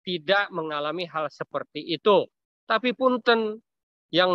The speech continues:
membau rekso atau yang sekarang lagi manggung, ya, yang notabene itu adalah di-, didaulat oleh rakyat, dipercaya oleh rakyat untuk mengelola negara, perhatikan rakyatmu yang susah.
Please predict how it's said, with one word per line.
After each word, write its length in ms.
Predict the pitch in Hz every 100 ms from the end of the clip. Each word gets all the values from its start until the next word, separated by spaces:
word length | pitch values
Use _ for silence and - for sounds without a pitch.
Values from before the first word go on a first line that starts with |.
| 165
membau 800 | 170 160 165 _ 143 156 170 160
rekso 480 | 151 - 196 254 254
atau 380 | 165 - 165
yang 260 | 151 139 123
sekarang 560 | 151 - 233 233 226 208
lagi 320 | 170 156 147
manggung, 760 | 135 110 110 131 196 214 220 - _ _ _
ya, 320 | 127 143 180
yang 400 | 196 160 160 156
notabene 480 | 156 151 143 156 170
itu 320 | 160 143 165
adalah 320 | 143 151 160 - _ _ _
di-, 240 | 170 156 _ _ _
didaulat 560 | 170 151 151 190 220 196 -
oleh 240 | 160 151 -
rakyat, 400 | 139 127 196 247 170
dipercaya 560 | 156 160 160 156 151 -
oleh 160 | 143 131
rakyat 480 | 135 123 170 247 240
untuk 240 | 175 156 165
mengelola 480 | 160 143 139 135 135
negara, 560 | 135 123 120 135 233 240 _ _ _ -
perhatikan 800 | 220 202 214 - 277 _ 233 208
rakyatmu 960 | - 175 156 143 135 - 180 226 -
yang 240 | 185 208 202
susah. 480 | 247 226 - 208